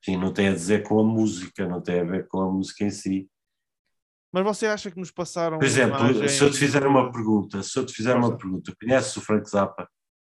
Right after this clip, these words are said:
Speaker 2: Conheço.
Speaker 1: Conheces mais ou menos dentro do que é que é possível conhecer a obra dele e assim?
Speaker 2: Conheço um bocadinho só, vou ser honesto.
Speaker 1: Pronto, ok.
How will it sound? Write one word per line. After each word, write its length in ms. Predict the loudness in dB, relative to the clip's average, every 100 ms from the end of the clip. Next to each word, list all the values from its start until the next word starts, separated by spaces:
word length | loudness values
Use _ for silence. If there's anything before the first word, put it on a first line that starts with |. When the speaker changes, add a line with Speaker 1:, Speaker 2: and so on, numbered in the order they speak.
| _ _
Speaker 2:
Conheço. 440 | -8 -8 -8 -14 -20 _ _ _ _ _ _ _ _ _ _ _
Speaker 1:
Conheces 460 | 0 0 0 -4
mais 340 | 0 2 2 2
ou 100 | 2
menos 680 | 4 4 4 2 -2 -8 -14 -4
dentro 400 | 2 2 0 -8
do 60 |
que 100 | -6
é 40 | -4
que 100 | -2
é 40 |
possível 480 | -4 -6 -2 -2 -2 -4
conhecer 640 | -4 -4 -2 2 2 0 -10 -20 -20 -12 -2
a 80 |
obra 400 | 2 4 4 2
dele 420 | 2 2 2 2 -2
e 40 |
assim? 340 | -6 -6 -6 -6 -10 _ _ _
Speaker 2:
Conheço 400 | -6 -4 -4 -4
um 60 | -4
bocadinho 360 | -2 -2 -2
só, 320 | -6 -10 -10 -14 -16
vou 100 | -10
ser 140 | -6
honesto. 380 | -8 -8 -16 _
Speaker 1:
Pronto, 320 | -4 -4 -4 -12 _ -12
ok. 440 | -10 -6 -6 -6